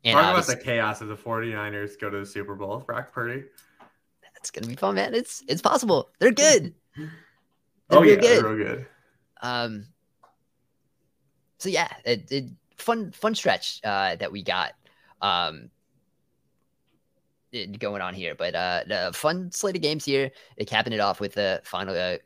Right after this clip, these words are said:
Speaker 1: a good Monday night game, which, which is nice. So here we go. Just, uh, two weeks left, uh, till we get to the postseason and wrapping it up. So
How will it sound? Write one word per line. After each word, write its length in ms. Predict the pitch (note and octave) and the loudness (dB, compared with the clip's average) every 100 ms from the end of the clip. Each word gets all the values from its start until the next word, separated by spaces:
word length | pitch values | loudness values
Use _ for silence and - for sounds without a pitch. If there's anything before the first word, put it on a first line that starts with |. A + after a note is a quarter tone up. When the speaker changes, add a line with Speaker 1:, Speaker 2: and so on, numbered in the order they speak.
| _ | _
Speaker 1:
a 120 | G2 F2+ _ _ _ _ _ _ _ _ _ _ _ A#2+ | -10 -10 _ _ _ _ _ _ _ _ _ _ _ -10
good 260 | G#2+ G#2+ G2 | -4 -4 -4
Monday 240 | G#2 G#2+ | -4 -2
night 160 | A2 A2+ | -2 -2
game, 220 | G#2+ G2+ | -4 -4
which, 160 | F#2+ - | -6 -8
which 140 | A2 | -8
is 100 | A2+ | -6
nice. 240 | G#2+ D#2+ - | -4 -4 -4
So 440 | - - F2+ D#2 - _ _ _ _ _ _ _ _ _ _ _ _ - | -6 -2 -2 -2 -8 _ _ _ _ _ _ _ _ _ _ _ _ -4
here 80 | |
we 60 | C#3 | 6
go. 180 | G3 A3 | 8 8
Just, 240 | C3 - | 4 0
uh, 220 | C3 B2+ | 2 2
two 140 | A#2+ E3 | 2 -2
weeks 180 | G#3+ D#3+ | -2 0
left, 280 | C4+ - | 0 0
uh, 240 | B2 A2+ G#2 | 2 4 2
till 140 | A#2+ | -2
we 240 | A#2+ A#2+ A2+ | -2 -2 -4
get 140 | A2+ | -6
to 80 | B2 | -6
the 80 | A#2 | -2
postseason 560 | B2+ A#2+ E3+ E4+ - | -2 -2 -6 -10 -14
and 180 | D#2+ D#2 - _ _ _ _ _ _ _ _ _ - | -20 -20 -20 _ _ _ _ _ _ _ _ _ -14
wrapping 220 | G#2 G#3 | -12 -6
it 40 | - | 2
up. 220 | D#3+ - | 2 2
So 320 | - G2 - | -4 -4 -4